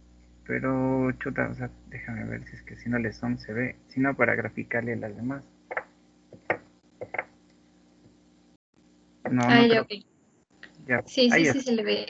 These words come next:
Speaker 2: Esa es, em, ya le corregiste el, el eje, ¿verdad?
Speaker 1: Sí, ya le
Speaker 2: Ya.
Speaker 1: corregí.
Speaker 2: Ok,
Speaker 1: Sí, solo
Speaker 2: esa es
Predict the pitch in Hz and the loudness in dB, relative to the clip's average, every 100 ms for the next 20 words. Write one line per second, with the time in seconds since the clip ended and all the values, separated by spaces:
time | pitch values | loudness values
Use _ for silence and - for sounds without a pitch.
0 | - 254 262 254 294 285 - 254 269 277 | 6 8 8 8 8 8 6 6 6 2
1 | - - 240 240 233 220 220 214 214 214 | -4 -6 4 8 8 6 0 0 -2 -2
2 | 214 - 247 269 294 269 233 233 262 240 | -4 6 8 8 6 2 0 -2 -4 2
3 | 247 226 208 226 220 240 254 220 202 202 | 4 4 2 0 2 2 0 -4 -8 -6
4 | 214 262 277 _ _ _ _ _ 139 90 | -2 -2 -4 _ _ _ _ _ -2 -2
5 | - _ _ - - - - _ _ 139 | -2 _ _ -10 -10 -10 -18 _ _ 4
6 | 139 123 120 120 117 117 - _ _ _ | 6 4 2 0 -4 -10 -12 _ _ _
7 | _ _ - _ 240 240 233 254 269 320 | _ _ -20 _ -2 0 2 4 4 4